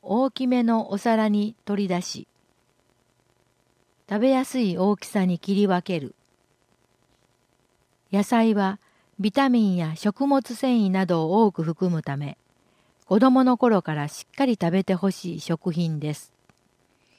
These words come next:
好き嫌いなく、何でも食べてくれることが理想ですが、嫌いな野菜があれば、子供の好む献立に入れたり、他の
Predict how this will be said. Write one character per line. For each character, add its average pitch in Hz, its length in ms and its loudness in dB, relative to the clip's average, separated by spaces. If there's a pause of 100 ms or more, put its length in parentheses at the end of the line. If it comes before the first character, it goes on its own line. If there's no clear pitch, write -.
(680)
好 254 80 -4
き 277 200 -6
嫌 214 200 -4
い 175 100 -8
な 180 140 -8
く、 - 220 -14 (480)
何 240 260 0
で 196 80 -2
も 156 140 -6
食 175 180 -8
べ 233 120 -4
て 233 100 -6
く 240 100 -8
れ 214 140 -2
る 190 100 -8
こ 175 140 -10
と 165 140 -8
が 151 220 -14
理 156 100 -12
想 196 260 -8
で 185 120 -6
す 151 200 -16
が、 135 180 -14 (800)
嫌 247 240 -2
い 269 80 -4
な 254 80 -4
野 247 140 -4
菜 240 320 -6
が 220 160 -4
あ 214 40 -4
れ 185 140 -4
ば、 151 240 -12 (320)
子 214 140 -6
供 247 260 0
の 233 140 -2
好 247 160 -6 (120)
む 185 160 -4
献 208 280 -4
立 202 260 -6
に 190 180 -4
入 185 120 -6
れ 180 40 -8
た 175 140 -8
り、 156 180 -10 (640)
他 269 300 2
の 247 320 4